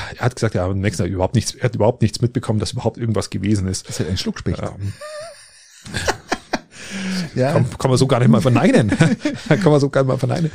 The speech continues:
Speaker 2: Ja, aber so, so,
Speaker 1: Ähm.
Speaker 2: so eine, so eine, so eine, ich glaub, das
Speaker 1: Aber
Speaker 2: heißt
Speaker 1: es ist
Speaker 2: Dormicum, das Zeug, so eine, so eine Dormicum-Peitsche oder
Speaker 1: Das ist anscheinend absolut undramatisch.
Speaker 2: haut dich dann schon weg, ja. Ich hab
Speaker 1: Er hat gesagt,
Speaker 2: das
Speaker 1: es ist
Speaker 2: schon mal gehabt.
Speaker 1: total undramatisch.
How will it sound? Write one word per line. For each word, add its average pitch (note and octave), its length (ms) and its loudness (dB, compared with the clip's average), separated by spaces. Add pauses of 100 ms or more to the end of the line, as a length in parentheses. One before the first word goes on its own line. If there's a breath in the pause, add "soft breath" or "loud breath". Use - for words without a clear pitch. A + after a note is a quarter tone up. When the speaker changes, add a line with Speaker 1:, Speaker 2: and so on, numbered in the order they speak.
(120)
Speaker 2:
Ja, A#2+ 80 4
aber A#2+ 120 4
so, A2 100 0
so, A#2 120 0
Speaker 1:
Ähm. G#2+ 60 4
Speaker 2:
so G#2+ 100 2
eine, G#2+ 100 6
so F#2+ 120 2
eine, F#2+ 200 2
so - 160 -2
eine, F2+ 120 2 (120)
ich - 100 -14
glaub, G#2+ 120 0
das - 120 -8
Speaker 1:
Aber G2 80 2
Speaker 2:
heißt F#2 140 0
Speaker 1:
es - 60 -4
ist - 0 -
Speaker 2:
Dormicum, A2+ 420 4
das G#2+ 120 2
Zeug, G#2 160 -2
so G#2+ 60 2
eine, F#2+ 120 2 (160)
so G2+ 140 -2
eine G2 100 2
Dormicum-Peitsche G2+ 1400 2
oder F#2 320 2 (560)
Speaker 1:
Das C#3+ 120 -10
ist - 60 -10
anscheinend - 280 -6
absolut B2 380 -2
undramatisch. B2+ 460 -2
Speaker 2:
haut A#2 220 -2
dich A2+ 200 -8
dann A2 140 -4
schon G#2+ 220 -6
weg, A#2+ 160 -10
ja. D#2+ 80 -8
Ich F#2+ 260 -10
hab G#2+ 80 -8
Speaker 1:
Er - 60 -2
hat C3+ 60 0
gesagt, - 180 2
Speaker 2:
das - 100 4
Speaker 1:
es - 60 0
ist - 60 -4
Speaker 2:
schon C3 100 0
mal A#2+ 60 2
gehabt. C#3+ 80 2
Speaker 1:
total D#3+ 100 -2
undramatisch. D#3 540 0